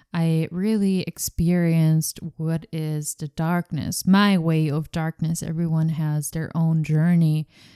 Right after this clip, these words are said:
But once you experience that dark place and you seek the light,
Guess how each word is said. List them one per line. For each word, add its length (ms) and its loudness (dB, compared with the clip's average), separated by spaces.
But 140 0
once 340 2
you 80 0
experience 760 2
that 260 -2
dark 400 0
place 880 0
and 180 4
you 60 4
seek 400 -2
the 160 0
light, 520 0